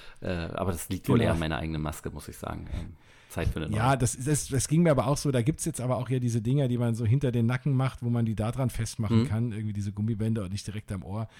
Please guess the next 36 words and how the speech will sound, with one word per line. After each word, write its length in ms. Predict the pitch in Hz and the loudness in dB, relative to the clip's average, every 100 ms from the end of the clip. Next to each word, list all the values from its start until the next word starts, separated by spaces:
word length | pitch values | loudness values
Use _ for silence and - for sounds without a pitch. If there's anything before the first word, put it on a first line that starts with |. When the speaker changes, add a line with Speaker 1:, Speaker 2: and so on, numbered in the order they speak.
| - - | -20 -8
Speaker 2:
Das 160 | 107 | -6
ist 80 | 113 | -4
vielleicht 240 | 117 104 | -4 -4
auch 140 | - 113 | -4 -2
nochmal 220 | 110 101 | -2 -2
ein 40 | |
Tipp 260 | 95 120 - | -4 -6 -6
aktuell, 460 | 104 - - 202 104 | -10 -10 -10 -8 -6
weil 100 | 196 | -6
das 220 | 110 - | -6 -6
ging 200 | 113 127 | 0 2
mir 160 | 117 85 | 2 0
auch 140 | 113 | -6
so. 120 | - | -6
Irgendwann 320 | 95 120 117 | -6 -2 -2
hat's 160 | 107 - | -2 -2
mir 80 | 107 | 0
hinter 180 | 104 104 | 0 -2
den 160 | 101 | -4
Ohren 200 | 71 104 | -4 -6
extrem 400 | 98 - 101 101 | -8 -8 -10 -8
wehgetan, 360 | 95 98 - 135 - | -8 -8 -2 0 2
Speaker 1:
<laughs> 60 | - | 2
Speaker 2:
ja. 80 | 139 139 - - - - - - | 0 -4 -10 -16 -16 -16 -16 -6
Speaker 1:
Hast 240 | 143 - | -4 0
du 40 | 139 | 2
noch 220 | 131 131 - | 2 0 -4
drei 480 | - 98 123 147 151 - | 2 4 6 4 0 -4
besondere 500 | 107 117 127 120 110 | 2 4 4 4 0
Tipps 440 | - 139 - - | 2 2 0 -8
für 220 | - 110 - | -4 0 2
alle, 200 | 117 110 | 2 2
die 160 | 110 | 2
jetzt 380 | 101 98 - - - | 0 0 -4 -10 -2
hinfahren 420 | 113 104 85 76 | 0 0 -2 -4
werden? 300 | 73 73 101 | -4 -8 -12